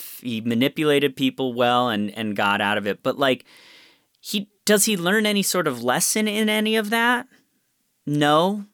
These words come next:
Like, I kind of would wanna see the next step not just be, "Okay, now you get to go to,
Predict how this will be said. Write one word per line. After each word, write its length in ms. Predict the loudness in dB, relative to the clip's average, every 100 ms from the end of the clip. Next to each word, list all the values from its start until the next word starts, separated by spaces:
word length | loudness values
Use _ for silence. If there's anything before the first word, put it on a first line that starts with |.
| _ _ _ _ -4
Like, 220 | -2 -2
I 140 | -2 -2
kind 240 | 0 0
of 160 | 0 0
would 140 | -2
wanna 380 | 0 0 2 0
see 720 | -2 -4 -4 -4 -4 -4 -6 -10 _ _ _ _ _ _ _ _ _ _ _ _ _ -16
the 240 | -2 2
next 600 | 4 4 2 -2 -6 -4
step 920 | -2 0 0 0 -4 _ 0 0 -4 -10 -4
not 340 | 0 0 -2
just 280 | -2 -2 0
be, 180 | 0 2
"Okay, 320 | 0 0 -2
now 140 | 0
you 160 | 0 -2
get 160 | -4 -4
to 60 |
go 180 | -2
to, 100 | -2